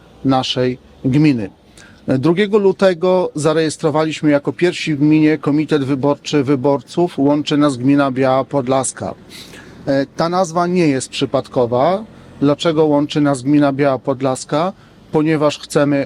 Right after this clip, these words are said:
łączyć mieszkańców, środowiska społeczne, organizacje, a nie dzielić.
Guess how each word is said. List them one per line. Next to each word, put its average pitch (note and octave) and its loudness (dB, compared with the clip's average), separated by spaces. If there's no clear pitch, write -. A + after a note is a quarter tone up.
łączyć D#3 0
mieszkańców, E3 0
środowiska C#3+ -2
społeczne, D#3+ 0
organizacje, D3 0
a D3 2
nie D3+ 4
dzielić. B2 -2